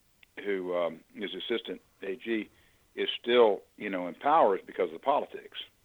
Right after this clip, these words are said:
In other words, you'd get rid of him in a heartbeat, you know, except for the liberals are gonna be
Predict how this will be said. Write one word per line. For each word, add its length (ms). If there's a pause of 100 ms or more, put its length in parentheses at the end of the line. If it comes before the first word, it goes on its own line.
(680)
In 80
other 140
words, 340
you'd 160
get 160
rid 200
of 60
him 340
in 120
a 40
heartbeat, 560 (720)
you 120
know, 180
except 360
for 200 (760)
the 80
liberals 400
are 40
gonna 120
be 100